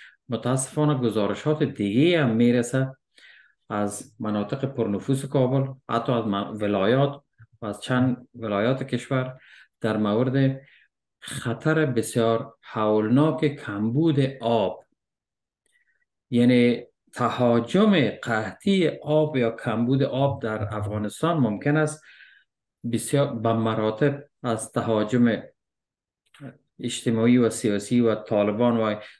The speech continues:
جنگ هایی که در گرفته. به ارتباط ما به خاطر از اینکه مردم کابل هم در جریان باشه،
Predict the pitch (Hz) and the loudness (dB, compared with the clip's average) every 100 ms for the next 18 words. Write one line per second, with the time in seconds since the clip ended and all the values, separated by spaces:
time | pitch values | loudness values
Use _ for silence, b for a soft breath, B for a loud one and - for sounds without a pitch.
0 | - 117 107 101 101 113 110 110 101 - | -16 -4 -2 0 0 0 0 0 -2 -4
1 | B B B B _ - 101 110 101 95 | B B B B _ -10 -4 -2 -2 -2
2 | 92 - 92 - _ _ _ b b b | -4 -6 -14 -14 _ _ _ b b b
3 | b - 107 139 156 165 151 156 - - | b -6 2 2 2 2 2 0 -2 -4
4 | 127 135 131 110 117 110 131 120 131 131 | 0 0 -2 -4 -4 -2 0 2 0 0
5 | 135 135 - 123 - 117 107 - 151 147 | -2 -2 -10 -12 -8 -6 -6 0 2 2
6 | 127 113 131 117 107 101 110 110 110 107 | 2 2 4 2 0 0 0 2 0 0
7 | 110 139 139 - | -2 0 -4 -4